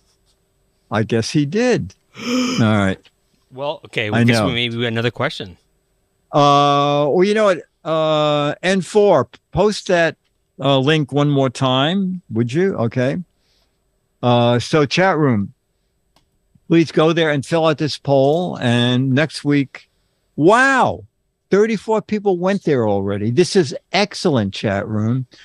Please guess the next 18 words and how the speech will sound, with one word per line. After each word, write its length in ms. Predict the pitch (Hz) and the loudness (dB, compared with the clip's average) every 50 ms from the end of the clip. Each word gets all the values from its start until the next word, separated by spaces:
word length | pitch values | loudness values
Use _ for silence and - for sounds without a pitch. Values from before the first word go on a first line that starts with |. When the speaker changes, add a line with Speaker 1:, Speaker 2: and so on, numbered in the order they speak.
| - _ - | -14 _ -2
Speaker 1:
Let's 180 | 160 185 - | -2 -2 0
see 80 | - 247 | 0 -2
if 100 | 214 - | 0 2
we 120 | 196 190 | 0 0
can 100 | 165 175 | 0 2
at 240 | 156 143 135 - 151 | 0 0 0 0 0
least 240 | 139 170 160 - - | 0 0 0 0 -2
get 180 | - 151 127 - | -4 -4 -2 -4
to 100 | 123 104 | -6 -6
fifty, 560 | - - - - 131 123 - - - 87 85 | -6 -6 -2 -2 -2 -2 -2 -6 -8 -6 -6
because 380 | 80 101 98 - 113 107 - - | -6 -8 -6 -4 -4 -4 -4 -2
then 140 | 139 139 | -2 0
it 120 | 135 113 - | 0 -2 -4
sounds 420 | - - 127 117 117 120 107 - | -4 -4 -2 -2 0 -2 -2 -2
like 180 | 110 95 98 - | -4 -4 -4 -4
a 60 | 87 | -4
real 380 | 90 92 104 107 107 92 90 78 | -4 -2 0 0 0 0 -2 -6
poll. 540 | - - - 85 78 - 71 71 - 117 | -8 -6 -4 -4 -4 -6 -10 -14 -16 -20